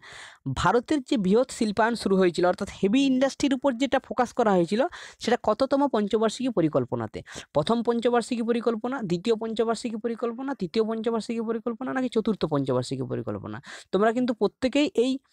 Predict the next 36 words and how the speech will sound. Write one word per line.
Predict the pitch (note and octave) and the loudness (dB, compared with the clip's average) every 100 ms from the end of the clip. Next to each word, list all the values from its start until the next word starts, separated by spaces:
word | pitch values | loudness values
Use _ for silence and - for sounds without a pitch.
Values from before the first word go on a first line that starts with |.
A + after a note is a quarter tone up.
| _ _ _ _ | _ _ _ _
অ্যান্সারটা | F3 G3 B3 - | 0 2 0 0
কমেন্টে | C4 G3 G#3+ A#3 C#4 D4+ - _ _ E3+ | 0 2 2 2 2 0 -6 _ _ -2
বক্সে | G3+ - | -2 0
কমেন্ট | C4 G#3+ A3+ | 0 2 2
করার | A#3 B3 | 2 0
চেষ্টা | - - B3 | 0 -2 0
করবে | B3 A#3+ | 2 2
ভিডিওটি | B3 G3+ F#3+ A3 | 2 2 2 0
সম্পূর্ণ | A#3 G3 F#3+ A3+ A3+ | 0 -2 -2 -2 0
দেখার | F#3 A3 | 2 2
পর। | G#3+ A3+ F4+ - - - | 2 2 0 -2 -18 -6
এবং | - F3 C4 B3 - | 0 2 0 -2 0
তার | G3+ | 0
সাথে | G#3+ B3+ C#4 | 2 0 0
তোমরা, | C4+ C4+ C4+ | 2 4 4
আহ, | - G3 F3 F3 | 4 4 4 4
লিখবে | F#3+ A3+ G#3 G#3+ D4+ - _ | 4 2 2 2 0 -8 _
যে | G3 | 0
এই | A#3 | 2
যে | B3+ - | 0 0
বৃহৎ | E3+ D#3+ F#3+ C#4 | -2 2 4 2
শিল্পায়ন | - A#3 G#3+ C4 | 0 -2 0 0
শুরু | B3 B3 | 0 2
হয়েছিল, | B3+ B3 C#4 | 2 2 -2
সেটা | C4+ - C4 | -2 0 2
কততম | - - B3 B3+ | 2 2 2 0
পঞ্চবার্ষিকী | A#3 A3 G#3+ A#3 A#3+ B3+ | 0 0 2 2 0 0
পরিকল্পনাতে | A#3 G#3+ G#3+ A#3 A3 A#3+ A#3+ A#3+ | 0 0 2 0 0 -2 2 2
হয়েছিল | A#3+ G#3+ B3 F#4+ - - | 2 0 -2 -2 -6 -4
এবং | - G#3+ | 0 2
তা, | G#3 G3+ | 2 0
সেই | A#3+ B3 | 0 0
পরিকল্পনাটার | A3 A3+ A#3+ A#3 B3 B3 B3+ | 0 2 0 0 -2 0 0
সময়কাল | - F#3 A#3 B3 C4 | 0 2 4 2 2
কত | B3 C4 | 2 0
ছিল | - C#4 | 2 2